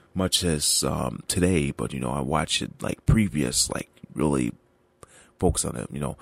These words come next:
Yeah, I'm kinda going off subject, but I'm trying to, really trying to underst-, uh, trying to get you to understand about this pre-contemplation of the behavior change.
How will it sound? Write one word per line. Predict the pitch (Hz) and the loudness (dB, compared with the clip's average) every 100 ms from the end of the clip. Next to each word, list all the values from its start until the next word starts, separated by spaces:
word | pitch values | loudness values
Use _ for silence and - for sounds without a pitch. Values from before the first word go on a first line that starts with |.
| - - - | -18 -8 0
Yeah, | 85 | 0
I'm | 92 | 2
kinda | 104 82 - | 2 0 0
going | 92 82 | 0 0
off | 78 - | 0 2
subject, | 90 78 76 | 2 0 -2
but | 67 73 | -2 -4
I'm | 76 76 | -4 -2
trying | 98 80 | 0 0
to, | 65 - - _ _ - - - _ - - - - | -2 -8 -18 _ _ -20 -20 -20 _ -20 -20 -20 2
really | 101 98 | 4 4
trying | - 101 | 4 2
to | 87 82 - - | 2 -2 -6 -4
underst-, | 95 98 85 - - - | -2 0 -2 -6 -4 0
uh, | 82 80 73 - - - | 2 2 -2 -10 -16 -2
trying | 101 | 0
to | 87 | 2
get | 87 | 0
you | 87 | 0
to | |
understand | 82 - 92 80 | 0 -2 0 -2
about | 73 73 - | 0 -2 0
this | 78 73 - - | -2 2 2 2
pre-contemplation | - 104 - 92 80 - 98 85 - - 62 - - - - - - _ - | 2 2 2 0 0 0 2 2 0 -4 -6 -10 -18 -20 -20 -20 -20 _ -18
of | - | -2
the | 87 | 0
behavior | 90 90 90 64 | 2 2 2 2
change. | - - 50 50 - - | -2 -2 -4 -6 -8 -8